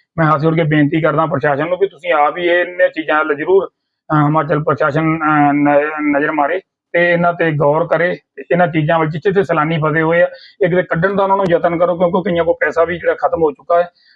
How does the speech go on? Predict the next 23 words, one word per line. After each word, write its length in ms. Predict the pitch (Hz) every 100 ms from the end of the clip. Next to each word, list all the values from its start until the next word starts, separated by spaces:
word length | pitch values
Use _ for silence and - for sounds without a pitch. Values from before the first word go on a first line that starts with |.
| _
ਤੇ 80 | 196
ਇੱਕ 580 | 381 208 - 185 147 - _ _ _ _ _ _ 196
ਉੱਥੇ 180 | -
ਹੋਟਲਾਂ 340 | 165 160 165 170
ਤੇ 100 | 165
ਰੇਡ 160 | 160
ਮਾਰ 220 | 165 160 160
ਕੇ 100 | 160
ਜਿਨ੍ਹਾਂ 280 | 160 208
ਨੇ 140 | 208 208
ਵੀ 100 | 196
ਪੈਸਾ 320 | 175 165 165
ਵੱਧ 220 | 160 165
ਵਸੂਲਿਆ 440 | 165 131 139 156 165
ਹੋਇਆ 200 | 160 165
ਹੈ 100 | 165 -
ਉਹਨਾਂ 220 | 165 175
ਤੇ 160 | 170 147
ਖਾਸ 480 | - _ - 180 175
ਕਰਕੇ 260 | 175 165 -
ਕਾਰਵਾਈ 400 | 156 151 151 156
ਜਿਹੜੀ 240 | 160 165
ਆ 80 | 170